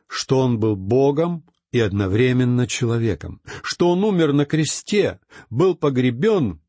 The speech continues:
и воскрес из мёртвых, что Он вознёсся на небеса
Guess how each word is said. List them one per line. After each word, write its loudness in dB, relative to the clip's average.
и 2
воскрес 0
из 0
мёртвых, -2
что -2
Он 2
вознёсся 0
на 0
небеса -2